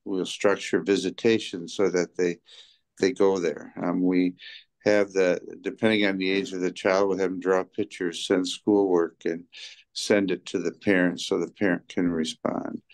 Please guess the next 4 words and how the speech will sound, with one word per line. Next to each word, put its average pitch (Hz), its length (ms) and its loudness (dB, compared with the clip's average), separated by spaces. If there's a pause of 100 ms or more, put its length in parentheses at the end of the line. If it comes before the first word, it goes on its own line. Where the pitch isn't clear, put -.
(560)
Um, 90 460 2
that 90 420 2
we, 92 460 -4 (680)
um, 78 400 -4